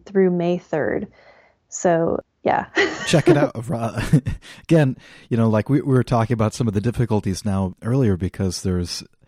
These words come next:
Speaker 2: you know, there's this contagion going around. So we're kind of all trying to make sure that we're not spreading it. So hopefully things will have died down a little bit, but obviously there's, there's hours just to check out the show.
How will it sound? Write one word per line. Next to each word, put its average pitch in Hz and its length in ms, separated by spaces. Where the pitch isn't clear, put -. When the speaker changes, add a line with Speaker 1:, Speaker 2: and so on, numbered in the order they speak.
Speaker 2:
you 92 120
know, 87 240
there's 92 240
this 92 200
contagion 92 600
going 87 220
around. 87 340
So 90 180
we're 87 200
kind 92 240
of 90 200
all 98 160
trying 101 300
to 95 100
make 95 180
sure 104 180
that 98 120
we're 95 80
not 90 180
spreading 110 480
it. 107 240
So 85 380
hopefully 107 480
things 101 360
will 104 240
have 92 200
died 107 240
down 104 260
a 107 60
little 92 180
bit, 92 300
but 87 200
obviously 95 440
there's, 90 260
there's - 320
hours 98 340
just 98 200
to - 60
check - 200
out 92 120
the 95 60
show. 92 380